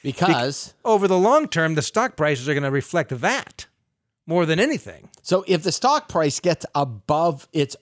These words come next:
Speaker 1: earnings for too long, for too long, because what are you buying when you buy a stock? You're buying the future earnings of the company.
Speaker 2: Or what someone else in the future might be willing to pay for it.
Speaker 1: That's a momentum, that's a momentum play.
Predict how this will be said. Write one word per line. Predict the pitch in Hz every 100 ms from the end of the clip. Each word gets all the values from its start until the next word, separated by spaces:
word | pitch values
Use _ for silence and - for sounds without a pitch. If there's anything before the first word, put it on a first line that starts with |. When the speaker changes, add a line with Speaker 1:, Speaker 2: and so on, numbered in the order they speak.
| -
Speaker 1:
earnings | 165 180 151 127 -
for | - 147
too | 131 - - - 233 226
long, | 160 190 107 73 69 170 _ _ _ _ _ _ _ _
for | - 139
too | - 208
long, | 151 165 139 110 123 _ _ _ -
because | 214 262 175
what | 262
are | 370
you | 339
buying | 202 170 247 208
when | 151
you | 143
buy | 139 139
a | 131
stock? | - 302 277 - - _ _ _ _ _
You're | 269
buying | 226 254 240
the | 208
future | - 359 - 202
earnings | 180 185 165
of | 170
the | 175
company. | 269 196 104 - _ _ _ _ _ _ _
Speaker 2:
Or | 240 165 170 175 - _ _ _
what | 135 131
someone | 170 147
else | 135 131 123
in |
the | 113
future | 214 123
might | 104 101
be | 101
willing | 104 95
to |
pay | - 95
for | 65 64
it. | _ _ _ _ _
Speaker 1:
That's | 101 113 151
a |
momentum, | 175 202 160 151 143 139 -
that's | 113 117
a | 160
momentum | 185 185 156 127
play. | 120 123 135